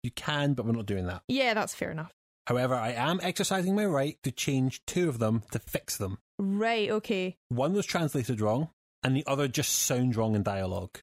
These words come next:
Speaker 2: Right. So I can't change the name of the dog?
Speaker 1: Do you know if that actually is a dog in this game?
Speaker 2: No.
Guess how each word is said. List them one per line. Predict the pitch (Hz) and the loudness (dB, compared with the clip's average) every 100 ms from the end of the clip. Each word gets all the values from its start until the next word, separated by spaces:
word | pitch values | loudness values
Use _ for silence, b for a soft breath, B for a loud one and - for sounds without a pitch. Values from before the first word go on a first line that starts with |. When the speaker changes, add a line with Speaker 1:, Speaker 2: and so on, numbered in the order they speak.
| - | -6
Speaker 2:
Right. | 208 208 190 185 - - | -2 0 0 -2 -4 -12
So | - 277 254 - | -4 0 0 0
I | 233 226 | -2 -2
can't | - - 277 311 311 | -6 -2 0 0 -2
change | - 294 254 | 0 0 0
the | 240 | 0
name | 254 247 | 2 2
of | 226 | 2
the | 202 | 0
dog? | 233 202 160 170 - _ _ _ _ - | 0 2 0 -2 -12 _ _ _ _ -2
Speaker 1:
Do | |
you | 131 | 2
know | 143 | 2
if | 131 | 2
that | 127 | -2
actually | 123 135 | 0 0
is | 123 | -2
a | 110 | 0
dog | 117 117 | 0 2
in | 123 | 0
this | - | 0
game? | 135 127 - _ _ _ - | -2 -2 -6 _ _ _ -2
Speaker 2:
No. | 220 220 208 202 | 2 2 2 0